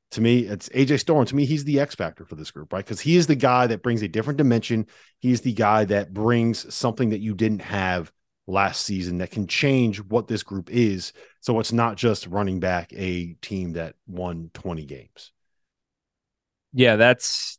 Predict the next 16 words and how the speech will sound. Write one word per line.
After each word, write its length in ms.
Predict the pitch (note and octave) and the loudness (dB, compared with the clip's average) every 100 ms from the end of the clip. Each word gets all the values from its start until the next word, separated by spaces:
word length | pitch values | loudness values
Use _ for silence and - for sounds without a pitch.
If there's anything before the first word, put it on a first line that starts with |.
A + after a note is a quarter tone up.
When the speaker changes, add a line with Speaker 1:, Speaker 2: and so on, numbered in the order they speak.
| B2+ | 2
Speaker 2:
that's 540 | C#3+ D#3+ E3 - - - | 4 4 2 -6 -8 -6
the 100 | E3 | -6
key 360 | - - F3 | -6 -2 -2
question, 540 | - C3 A#2 - - G#2+ | 2 6 6 4 0 2
I 140 | G2 | 2
think. 240 | - G2 | 0 -4
That's 200 | G#2+ A2+ | -2 -4
fair. 420 | - G#2+ G2 F2+ - | -2 0 2 2 4
Um, 580 | A#2 A2 A2 G2+ G2+ - _ - | 4 4 2 2 -4 -12 _ 2
I'm 180 | E3+ C#4+ | 4 6
very 240 | E4+ A#3+ | 4 4
curious, 380 | F3 F3+ D#3 - | 4 4 4 4
like, 220 | C3+ A#2+ - | 2 2 -2
we, 380 | C3 D3 C3+ C3 | -2 0 -2 -4
we 120 | C#3+ | -4
talked 360 | D3 E3 B2 | 2 2 2